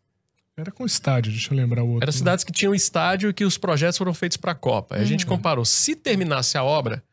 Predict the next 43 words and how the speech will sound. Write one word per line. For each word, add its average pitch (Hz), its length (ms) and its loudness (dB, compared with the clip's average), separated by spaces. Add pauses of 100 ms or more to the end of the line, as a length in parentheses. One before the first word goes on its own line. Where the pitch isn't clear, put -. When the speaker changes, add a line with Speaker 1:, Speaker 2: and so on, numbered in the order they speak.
(300)
Speaker 2:
como 240 300 0
que - 140 -2
ia 196 100 2 (160)
melhorar 160 420 2
a - 20 0
mobilidade? 135 640 -2
Cuiabá 180 420 0
Speaker 3:
Não 269 80 4
Speaker 2:
foi 240 120 4
a 208 40 6
Speaker 3:
ia. 208 60 6
Speaker 2:
cidade 185 500 2
que - 100 -6
ia 208 80 4
piorar 175 580 0
a 143 40 0
mobilidade 123 520 0
urbana 127 280 -2
se 135 140 -4
terminasse. 143 960 -6
Speaker 3:
<laughs> - 0 - (220)
Que - 60 -10
Speaker 2:
Porque 120 200 0
ia 151 40 2
fazer 151 240 0
uns 156 140 2
Speaker 3:
loucura. 180 180 0
Speaker 2:
corredores 135 420 0
muito 139 240 -4
grandes, 170 360 -2
ia 185 80 0
matar 185 320 -2
a - 40 -2
mobilidade, 160 720 -2
porque 226 280 -4
li-, 214 180 -8
literalmente 196 500 -2
ia 202 60 -4
dividir 185 240 -2
a 175 40 0
cidade 175 340 0
no 190 80 -4
meio. 165 360 -2